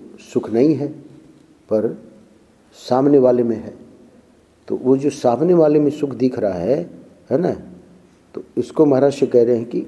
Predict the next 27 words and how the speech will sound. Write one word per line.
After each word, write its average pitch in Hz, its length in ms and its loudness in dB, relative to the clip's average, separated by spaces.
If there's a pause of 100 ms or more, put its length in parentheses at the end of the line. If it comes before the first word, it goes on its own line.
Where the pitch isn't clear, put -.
(140)
वह 147 260 0
ब्रह्म 120 380 0
नहीं 90 320 -6
है। 78 220 -16 (680)
क्यों? 160 200 6 (800)
क्योंकि 147 240 2
ब्रह्म 143 320 2
के 160 140 2
बारे 143 220 4
में 156 140 2
ऊपर 131 240 2
आया, 139 220 4
सब 180 360 2
ब्रह्म 127 240 2
ही 104 200 -4
है, - 180 -12 (800)
सर्वम 160 320 4
खलु 147 240 4
इदम 117 260 0
ब्रह्म। - 220 -8 (1080)
तो 117 160 0
जब 113 220 -2
सब 170 320 2
कुछ 202 200 2
ब्रह्म 156 300 4
है, 98 420 -4 (500)
तो 120 380 2